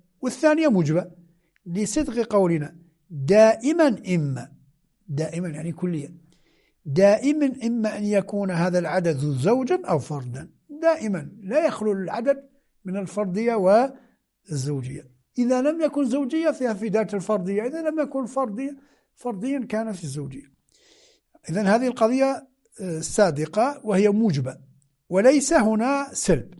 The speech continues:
وليس البتة، يعني سلب كلي، إما أن يكون فردا أو عددا، لا، العد-، العدد يجتمع في الفردية، منعت الخلو. ما المانع أن يكون الشيء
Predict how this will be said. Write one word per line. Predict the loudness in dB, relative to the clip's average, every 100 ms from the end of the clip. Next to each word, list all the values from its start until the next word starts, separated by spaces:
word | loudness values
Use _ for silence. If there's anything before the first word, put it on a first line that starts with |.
| _ _ _ _ _ -6
وليس | 0 4 4 6
البتة، | 4 4 2 -2 -6 -8
يعني | -6 -4
سلب | 0 -2
كلي، | 0 2 2 0 -4 -4
إما | -2 0 -2
أن | 0
يكون | 0 0 0 -2
فردا | 0 0 2 0 2
أو | 4 4 4
عددا، | 0 0 -2
لا، | -4 0 0 0 -6 -16 _ _ _ _ _ _ _ _ _ _ -12
العد-، | -8 -4 -4 -4
العدد | -6 -4 -2 -2 -2
يجتمع | -4 -6 -8 -6
في |
الفردية، | -8 -6 -8 -6 -8 -10 -16 _ _ _
منعت | -10 -10 -10 -12
الخلو. | -10 -10 -10 -16 _ _ _ _ -4
ما | 0
المانع | 0 0 -2 -4 -8
أن | -6
يكون | -6 -6 -8 -8 -8 -8 -14 _ _ -14
الشيء | -4 -2 -2 -4 -14